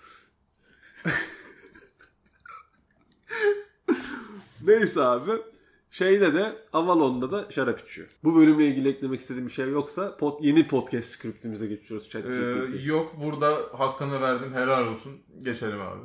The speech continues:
Speaker 1: chat G P T ya birebir diyebilir miyiz ya? İlk bölümü biz kazandık. İkinci bölüm chat G P T.
Speaker 2: Kazandı diyemem. Cerberus kelle paçamın iddialı olduğunu düşünüyorum. Buradan dinleyen şefler varsa lütfen hani olur hakkında bir şeyler söylesin bize.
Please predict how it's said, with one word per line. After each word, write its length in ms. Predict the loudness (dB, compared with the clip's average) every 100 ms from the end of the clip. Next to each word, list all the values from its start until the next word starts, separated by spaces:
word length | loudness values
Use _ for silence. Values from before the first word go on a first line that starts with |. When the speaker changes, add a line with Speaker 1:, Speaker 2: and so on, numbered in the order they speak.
| -4
Speaker 1:
chat 240 | -2 0
G 160 | -2 -2
P 120 | -4
T 100 | -2
ya 180 | -2 6
birebir 380 | 8 8 4
diyebilir 380 | 4 2 2 0
miyiz 200 | 0 0
ya? 60 | 0
İlk 220 | -2 0
bölümü 320 | 2 2 2
biz 140 | -2 -2
kazandık. 500 | -2 -2 -4 -6 -8
İkinci 380 | -6 -4 -4
bölüm 240 | -4 -4 -4
chat 260 | -6 -6
G 140 | -8 -10
P 120 | -10
T. 160 | -6 0
Speaker 2:
Kazandı 540 | 2 2 -2 -2 -2
diyemem. 440 | 0 0 0 -2
Cerberus 600 | -2 2 4 4 2 -2
kelle 280 | 0 0 0
paçamın 340 | 0 -4 -4 -6
iddialı 440 | -8 2 4 4
olduğunu 340 | 2 -2 -6
düşünüyorum. 380 | -8 -10 -8 -6
Buradan 320 | -6 -6 -6
dinleyen 280 | -6 -4 -4
şefler 440 | -4 -4 -2 0 0
varsa 320 | 0 -2 -6
lütfen 300 | -10 -6 -6
hani 180 | -4 -6
olur 280 | -6 -2
hakkında 440 | 0 0 -2 -8 -8
bir 60 |
şeyler 280 | -6 -2 -2
söylesin 460 | -4 -8 -10 -10 -14
bize. 160 | -14